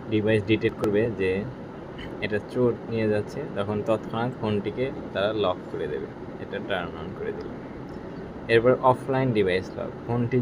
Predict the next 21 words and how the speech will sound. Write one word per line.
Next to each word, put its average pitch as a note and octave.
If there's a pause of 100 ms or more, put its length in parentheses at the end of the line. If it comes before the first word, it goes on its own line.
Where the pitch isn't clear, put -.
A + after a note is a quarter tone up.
যদি A#2 (540)
ওয়াইফাই A2+ (580)
বা G2+ (480)
ফোন A#2+ (120)
ডেটা A#2 (140)
না A#2 (140)
থাকে, G2+ (180)
তাহলেও A2+
যেন A2+ (200)
লক F#2+ (120)
হয়, G#2 (180)
সেটা G2 (160)
আমরা G2 (180)
অফলাইন F#2+
ডিভাইস G#2 (100)
লক A#2 (320)
on G2 (100)
করে E2
দিলাম। - (3000)
এরপর A#2 (220)
রিমোট B2+